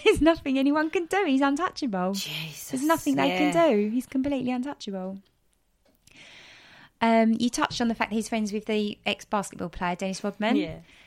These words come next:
Speaker 1: Um, Dennis Rodman used to go at Madonna, you know.
Speaker 2: Yeah.
Speaker 1: He was very famous back in the day. And, um, he said in an interview that I watched yesterday that when he went and visited Kim Jong-il at the, Kim Jong-un, rather, at the palace,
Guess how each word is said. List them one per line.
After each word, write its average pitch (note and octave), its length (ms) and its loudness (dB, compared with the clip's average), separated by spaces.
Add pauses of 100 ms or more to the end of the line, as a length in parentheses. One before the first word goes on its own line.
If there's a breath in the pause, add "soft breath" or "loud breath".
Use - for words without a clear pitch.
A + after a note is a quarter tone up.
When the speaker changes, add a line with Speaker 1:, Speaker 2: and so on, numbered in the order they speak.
(200 loud breath)
Speaker 1:
Um, G3 280 -2
Dennis D4 340 -6
Rodman G3 220 -4
used F#3 120 -6
to - 40 -10
go F3+ 60 -2
at - 80 -6
Madonna, F#3+ 300 -6
you E3 120 -10
know. G#3 320 -8
Speaker 2:
Yeah. B3+ 260 -4
Speaker 1:
He A#3 60 -6
was G#3 100 -8
very C#4 160 -4
famous F3+ 320 -12
back - 260 -18
in F#3+ 60 -10
the F3 60 -12
day. F#3+ 300 -10 (640 loud breath)
And, G#3+ 260 -2
um, G#3 460 -2 (200)
he C#4 540 0
said G3+ 600 -4
in G3 140 -8
an G3 80 -4
interview F#3+ 320 -6
that - 60 -4
I - 40 -6
watched - 200 -8
yesterday E3 540 -4
that F3 340 0 (640 loud breath)
when A#3+ 200 0
he A#3 260 -2
went G#3 200 -2
and G3 100 -6
visited F#3 340 -4
Kim E3 220 -6
Jong-il E3 460 -2
at - 240 -2
the, F3 480 -4
Kim G3 200 0
Jong-un, F3+ 320 0
rather, D#3+ 280 -2
at - 240 -4
the F3 340 -4
palace, G3 600 -6